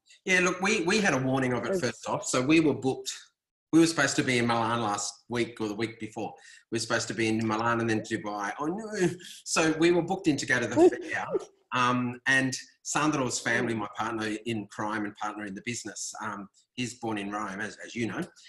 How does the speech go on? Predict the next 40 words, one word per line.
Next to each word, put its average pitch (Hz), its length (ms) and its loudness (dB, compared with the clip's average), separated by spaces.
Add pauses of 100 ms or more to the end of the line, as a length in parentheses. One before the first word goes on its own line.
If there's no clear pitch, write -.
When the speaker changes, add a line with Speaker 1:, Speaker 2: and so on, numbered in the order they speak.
(160)
Speaker 1:
Um, 113 420 -2
and 113 180 0
the 113 100 -6
family's 131 420 0
still 104 160 -8
there. 113 240 -4
His 92 160 -8
Speaker 2:
Yeah. - 80 -2
Speaker 1:
brother 107 140 -4
and - 140 -18
sister 123 380 -8
are 107 60 -4
the 95 200 -12
sorello 110 540 -4
e - 100 -10
fratello. 117 480 -12 (360)
Um, 107 400 -6
they're 120 240 -2
all 110 180 -4
of 101 100 -6
the, 104 260 -6 (140)
um, 95 380 -10
they're 131 120 -4
still 110 200 -2
in 107 100 -2
Italy 117 260 -2
and 95 100 -6
their 95 80 -6
family. 107 460 -4
So 107 260 -6 (240)
we 160 440 2
were 117 120 -4
listening 120 380 -4
to 104 160 -8
it 95 80 -8
happening 107 420 -6
'cause - 160 -16
they 127 120 -2
got 101 200 -6
hit 110 120 -8